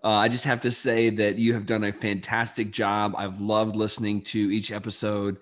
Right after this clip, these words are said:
and, uh, still the biggest fan of this show. And it's always an honor to come back on and, and to be the,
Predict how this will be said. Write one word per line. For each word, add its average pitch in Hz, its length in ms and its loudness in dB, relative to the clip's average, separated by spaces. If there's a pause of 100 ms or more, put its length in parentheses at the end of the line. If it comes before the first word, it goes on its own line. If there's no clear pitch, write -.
(380)
and, 98 360 0
uh, 95 320 0
still 123 260 2
the 123 100 2
biggest 113 380 2
fan 104 320 -2
of 95 140 -6
this 101 200 -2
show. 104 540 0
And 98 260 -2
it's 92 140 -4
always 101 280 0
an 95 60 -4
honor 95 240 -2
to 95 60 -8
come 98 180 -6
back 95 300 -2
on 95 220 -4
and, 90 160 -6
and 98 100 -2
to 98 60 -2
be 95 160 0
the, 87 340 -4